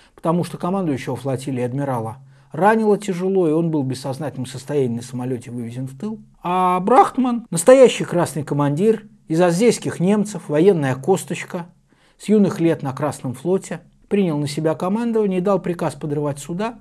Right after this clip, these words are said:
в том числе и канонерскую лодку Каганович, и в пешем порядке прорываться к своим. Это уж был сентябрь тысяча девятьсот сорок первого года, Киевский котёл.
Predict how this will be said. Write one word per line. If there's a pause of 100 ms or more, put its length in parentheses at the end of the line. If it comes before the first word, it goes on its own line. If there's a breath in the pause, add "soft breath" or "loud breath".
в
том
числе
и
канонерскую
лодку
Каганович, (420 soft breath)
и
в
пешем
порядке
прорываться
к
своим. (460 soft breath)
Это
уж
был
сентябрь
тысяча
девятьсот
сорок
первого
года,
Киевский
котёл.